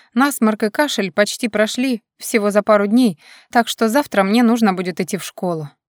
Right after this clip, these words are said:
Энтони пропустил тренировку и приехал за мной.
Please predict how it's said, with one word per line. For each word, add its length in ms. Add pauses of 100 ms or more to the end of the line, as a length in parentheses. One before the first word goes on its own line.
(520)
Энтони 380
пропустил 560
тренировку 680
и 60
приехал 440
за 180
мной. 340